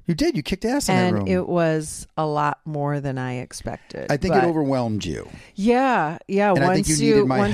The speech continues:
Speaker 2: you
Speaker 1: help.
Speaker 2: put your f-, w-, you know, once you put your face up to the wall and all the molding, and you're like,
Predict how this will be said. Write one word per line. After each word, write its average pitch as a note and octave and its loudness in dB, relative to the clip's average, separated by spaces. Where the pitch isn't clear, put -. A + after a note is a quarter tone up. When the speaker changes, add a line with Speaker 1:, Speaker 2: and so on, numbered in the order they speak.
Speaker 2:
you A2+ 0
Speaker 1:
help. G2+ -4
Speaker 2:
put - 0
your G#2+ -2
f-, - -20
w-, F3+ -8
you G3 -4
know, D#3 -2
once F3 -6
you G3+ -10
put - -12
your E3 -14
face F3+ -10
up - -10
to F3+ -8
the D#3+ -8
wall E3 2
and D#3 -4
all D#3 -2
the D#3 -4
molding, E3+ 0
and E3 -4
you're D#3 -2
like, D3+ -4